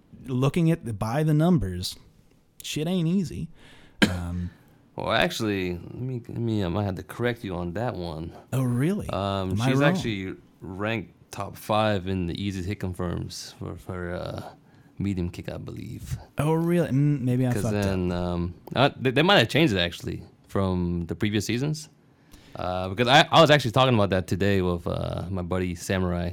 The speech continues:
Speaker 1: Hmm.
Speaker 2: And we were going through the list, and at the very top is actually Colleen.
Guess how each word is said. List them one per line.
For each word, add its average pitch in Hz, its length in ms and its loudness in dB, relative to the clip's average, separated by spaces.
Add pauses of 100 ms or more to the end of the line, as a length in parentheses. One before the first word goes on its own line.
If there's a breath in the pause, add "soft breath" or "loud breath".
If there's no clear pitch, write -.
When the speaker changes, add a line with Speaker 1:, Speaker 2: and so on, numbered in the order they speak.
(480 loud breath)
Speaker 1:
Hmm. 98 140 2 (160)
Speaker 2:
And 98 140 -6
we 101 60 -2
were 104 120 0
going 104 180 0
through 107 100 -4
the 101 80 -2
list, 98 380 -4
and 90 440 -2
at - 120 -2
the 107 100 -2
very 117 240 2
top 127 360 0
is 98 120 -6
actually 98 420 -4
Colleen. 95 720 0